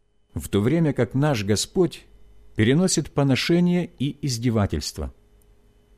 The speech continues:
Разве Пётр не знал, что дурное общество портит добрые нравы? Разве он не знал, что люди,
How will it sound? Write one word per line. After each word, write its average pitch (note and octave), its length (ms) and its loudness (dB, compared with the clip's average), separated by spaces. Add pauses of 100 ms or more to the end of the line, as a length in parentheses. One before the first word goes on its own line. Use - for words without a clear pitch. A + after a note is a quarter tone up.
(420)
Разве F#3+ 440 4
Пётр D#3+ 560 2 (400)
не A#2 180 2
знал, D3+ 500 2 (500)
что - 240 -2
дурное D#3+ 460 6
общество E3+ 760 0 (440)
портит F3 580 0 (120)
добрые A2+ 440 4
нравы? A2 480 2 (800)
Разве C3 480 4
он D3 260 4
не C#3+ 80 6
знал, C3 500 0 (460)
что - 280 0
люди, D#3+ 420 4